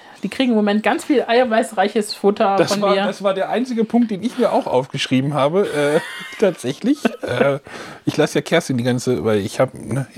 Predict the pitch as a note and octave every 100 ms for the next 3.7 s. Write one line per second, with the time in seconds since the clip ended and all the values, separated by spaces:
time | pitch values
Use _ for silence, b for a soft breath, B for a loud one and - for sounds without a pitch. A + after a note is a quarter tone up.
0 | B2 A2 B2+ B2+ C#3 F3+ F#3 D3 B2+ C3+
1 | D#3 - A2 B2+ E3 G#3 E3+ D#3+ F3 -
2 | D3+ D3 D#3 - D3 D3+ B B B -
3 | F3+ G#3+ A#3 A3 G3+ E3 B2